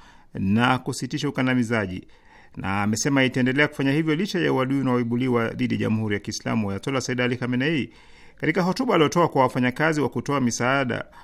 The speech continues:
wa Iran siku ya Jumatatu, aliwafananisha wanajeshi wa Israeli kwa Gaza na wanyama wakali waliovaa sura ya binadamu wanaopiga mabomu magari ya wagonjwa, hospitali, wagonjwa,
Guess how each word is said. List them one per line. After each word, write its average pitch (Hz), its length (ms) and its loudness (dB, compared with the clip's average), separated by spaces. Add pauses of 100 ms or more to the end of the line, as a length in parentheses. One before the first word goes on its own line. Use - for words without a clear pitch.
(200)
wa 110 120 0
Iran 131 240 2
siku 131 260 -4
ya 127 60 2
Jumatatu, 110 760 -2 (100)
aliwafananisha 139 800 -2
wanajeshi 143 400 0
wa 127 80 0
Israeli 123 460 -2
kwa 120 180 -2
Gaza 113 280 0
na 113 120 0
wanyama 131 440 0
wakali 143 640 -4
waliovaa 131 680 -2
sura 135 520 -4 (420)
ya 117 300 2
binadamu 131 720 0
wanaopiga 127 880 0
mabomu 160 400 0
magari 160 680 0
ya 151 80 0
wagonjwa, 151 500 0
hospitali, 143 720 -4
wagonjwa, 151 600 -2